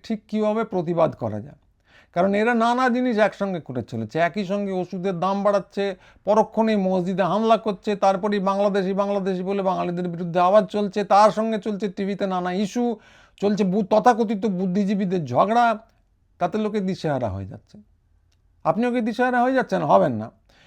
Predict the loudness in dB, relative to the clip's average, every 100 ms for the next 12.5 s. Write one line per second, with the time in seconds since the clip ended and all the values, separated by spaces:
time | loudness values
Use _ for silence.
0 | -20 _ 2 2 0 0 0 4 4 4
1 | 0 -2 -2 0 -2 -2 -6 _ _ _
2 | -6 -6 -2 0 2 4 4 2 0 -4
3 | 0 -2 -2 -6 -4 -6 -6 -14 _ _
4 | _ -4 2 6 6 4 -2 -2 -4 -4
5 | -4 -2 -2 -2 -4 -6 _ _ -8 -6
6 | -6 -8 -4 -2 -2 0 0 0 -2 -4
7 | -4 -4 -4 -4 -2 0 0 0 -4 -6
8 | -4 -2 -2 -4 -6 -6 -6 -6 -6 -6
9 | -4 -4 -2 -2 -4 -6 -4 -6 -4 -4
10 | -4 -8 -4 -4 -4 -6 -4 -2 -2 -4
11 | -6 -2 -2 -2 -2 -2 0 -4 -6 -6
12 | -6 -6 2 2 2